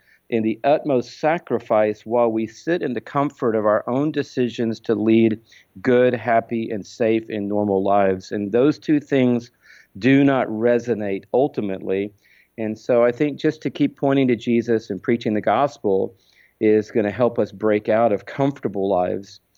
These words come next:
to actually do the kinds of things that matter on planet Earth. I'm reading a book on, um,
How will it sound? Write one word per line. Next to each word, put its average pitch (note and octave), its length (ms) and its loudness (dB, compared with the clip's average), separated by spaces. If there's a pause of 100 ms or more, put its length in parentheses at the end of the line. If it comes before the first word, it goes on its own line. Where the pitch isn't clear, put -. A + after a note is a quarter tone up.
(260)
to - 180 -2
actually A#2 480 -2
do B2+ 280 4
the C#3+ 120 0
kinds G2+ 320 -6
of G2+ 100 -10
things G#2 340 -10
that G2 140 -12
matter G2 540 -2 (800)
on G#2 180 -4
planet G#2+ 360 2
Earth. F#2+ 200 2
I'm C3 120 2
reading C3 240 2
a A2 40 0
book B2+ 260 -2
on, G#2+ 220 -2
um, F#2+ 280 -8